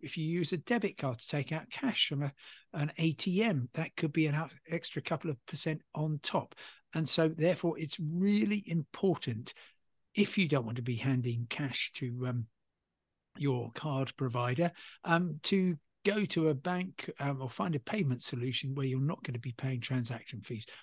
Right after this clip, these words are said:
Fortunately, there are an increasing number of those around. And, for example, H S B C U K's Global Money account allows you to,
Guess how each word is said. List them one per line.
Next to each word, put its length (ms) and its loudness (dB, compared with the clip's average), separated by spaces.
Fortunately, 920 0
there 220 2
are 180 -2
an 100 -2
increasing 800 0
number 360 2
of 240 -2
those 440 -2
around. 800 2
And, 340 4
for 300 2
example, 480 0
H 200 -2
S 140 -4
B 200 -6
C 180 -2
U 300 -2
K's 400 -2
Global 420 0
Money 380 0
account 480 -4
allows 420 0
you 140 -4
to, 340 0